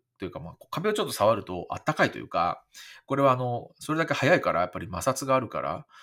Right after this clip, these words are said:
あの、ちょっとあったかく感じるのかな、みたいなことを感じたことはありました。それは本当にそうなのか、たまたまそうだったのかはちょっとわかりませんけれども、そういった、えー、記憶もあります。まあね、機内食というか、一応写真はいくつ、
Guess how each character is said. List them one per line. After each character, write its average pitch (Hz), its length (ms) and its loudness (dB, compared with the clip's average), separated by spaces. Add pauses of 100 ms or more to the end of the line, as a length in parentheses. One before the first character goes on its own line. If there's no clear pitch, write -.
(200)
あ 98 100 -12
の、 80 540 -14 (320)
ち - 80 -12
ょ - 40 -8
っ - 40 -20
と - 320 -10
あ - 60 -18
っ - 20 -18
た 135 100 0
か 139 140 2
く - 60 -12
感 92 120 -6
じ 95 60 -6
る 101 80 -8
の 87 60 -10
か 85 100 -10
な、 90 160 -8
み 127 80 -6
た 127 80 2
い 101 80 -2
な 85 180 -6 (480)
こ - 120 -10
と 127 120 -2
を 98 60 -2
感 104 240 -2
じ 98 120 -10
た 95 120 -2
こ - 80 -2
と 120 80 0
は 90 60 4
あ - 20 2
り 80 80 -8
ま 82 40 -8
し - 60 -10
た。 78 80 -8
そ 113 140 -6
れ 117 40 0
は 107 60 4
本 123 220 -4
当 127 100 0
に 120 80 -4
そ 123 140 -4
う - 20 -6
な 90 80 -4
の - 100 -12
か、 95 260 -6 (200)
た 117 100 -6
ま 113 120 0
た 110 100 0
ま 101 140 -2
そ 107 100 -8
う 95 60 -6
だ - 60 -8
っ - 40 -12
た 87 80 -8
の 85 80 -6
か 87 80 -6
は 80 60 -4
ち - 60 -12
ょ - 20 -14
っ - 20 -20
と - 80 -14
わ - 60 -14
か - 80 -16
り - 40 -16
ま 85 80 -14
せ 92 120 -18
ん 95 40 -18
け - 60 -20
れ - 60 -20
ど - 60 -20
も、 - 60 -20
そ 92 120 -16
う - 20 -14
い - 40 -20
っ - 40 -20
た、 - 240 -10 (140)
え - 60 -20
ー、 - 100 -20
記 - 120 -18
憶 95 200 -20
も - 120 -12
あ - 60 -20
り - 100 -20
ま - 60 -20
す。 - 260 -16 (540)
ま 208 140 0
あ 151 40 4
ね、 113 160 -6
機 - 140 -12
内 123 140 -4
食 - 300 -12
と - 100 -18
い 71 40 -12
う 73 40 -16
か、 - 160 -16
一 - 240 -12
応 98 60 -6
写 85 120 -8
真 95 200 -8
は 85 120 -6
い 87 60 -12
く - 120 -20
つ、 - 140 -18